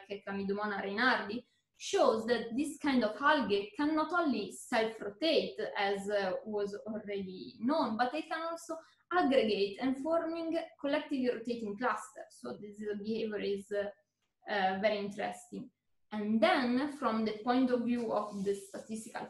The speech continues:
physics, let's say, we observed that, that self-rotation alone is able to, uh, cause a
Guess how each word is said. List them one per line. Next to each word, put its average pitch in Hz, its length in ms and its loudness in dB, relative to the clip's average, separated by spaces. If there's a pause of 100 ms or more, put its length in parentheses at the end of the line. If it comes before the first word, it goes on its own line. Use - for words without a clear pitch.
physics, 277 360 0
let's - 260 -10
say, 247 420 4 (600)
we 254 100 6
observed 254 640 4
that, 208 160 0
that - 520 -2 (120)
self-rotation 294 920 0 (140)
alone 247 480 2
is 208 260 -4
able 208 440 2 (420)
to, 220 480 0 (160)
uh, 196 340 -2 (200)
cause 269 300 4
a 196 200 2